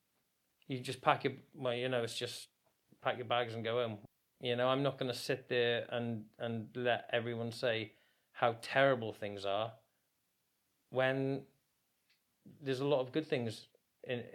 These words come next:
in the world, you know, and what you, what you focus on is just be-, gonna become your reality. So if you're focusing on everything bad in your life, things are gonna get worse.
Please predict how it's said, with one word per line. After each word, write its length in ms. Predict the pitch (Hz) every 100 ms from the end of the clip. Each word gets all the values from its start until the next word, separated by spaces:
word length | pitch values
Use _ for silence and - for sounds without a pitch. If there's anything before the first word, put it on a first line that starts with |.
| -
in 160 | - 120
the 80 | 110
world, 400 | 110 107 101 98 - _ _ _ _
you 80 | 117
know, 220 | 120 123 131
and 160 | 131
what 160 | 147 120
you, 200 | 127 120 - -
what 200 | 127 117
you 100 | 123
focus 520 | - 156 156 123 -
on 260 | 101 107 117 - _ _ _ _
is 120 | 139
just 280 | - 180 -
be-, 180 | 147 - -
gonna 200 | 135 135
become 320 | 123 - 135
your 160 | 120 117
reality. 580 | 113 127 147 139 104 95 _
So 180 | - 123
if 140 | 120
you're 120 | 147
focusing 720 | 139 139 127 131 123 127 120 113 - _ _ _ _ _
on 440 | 127 127 120 120 - -
everything 400 | 131 117 127 117
bad 260 | 139 143 123
in 80 | 110
your 100 | 101
life, 400 | 104 120 - - _ _ _ _ _ _ _ _ _ _ _ _ -
things 180 | 208 202
are 40 |
gonna 220 | 196 202 190
get 120 | 180
worse. 440 | 202 160 - -